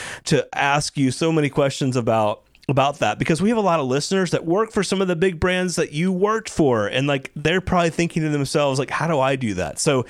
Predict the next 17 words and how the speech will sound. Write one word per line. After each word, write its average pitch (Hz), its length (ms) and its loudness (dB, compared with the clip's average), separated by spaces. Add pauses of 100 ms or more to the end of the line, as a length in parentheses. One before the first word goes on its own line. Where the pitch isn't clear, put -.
(140)
anyway, 165 480 4
I'm, 151 220 0
I'm 160 160 2
really 175 160 2
excited 147 320 -2
for 139 100 0
today's 127 300 0
conversation. 117 840 0 (380)
Um, 131 320 2
but - 80 2
let's 151 180 2
start 165 160 -2
with 156 100 0
this, 139 200 0
Adam. 127 400 2
So, 127 460 2
uh, 113 180 -2